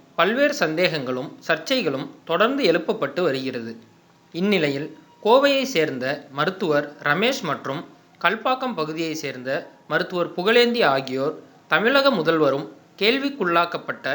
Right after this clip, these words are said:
அவரது உடல்நிலையும் என்கிற தலைப்பில் ஆய்வு செய்துள்ளனர். இது குறித்து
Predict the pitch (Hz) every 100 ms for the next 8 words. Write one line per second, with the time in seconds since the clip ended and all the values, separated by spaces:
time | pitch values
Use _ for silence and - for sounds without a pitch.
0 | 156 - 156 156 147 180 240 220 180 165
1 | 151 - - 151 156 147 139 139 180 -
2 | 147 156 - - - 147 247 277 - 151
3 | 147 131 123 120 - - - - 180 208
4 | 208 202 -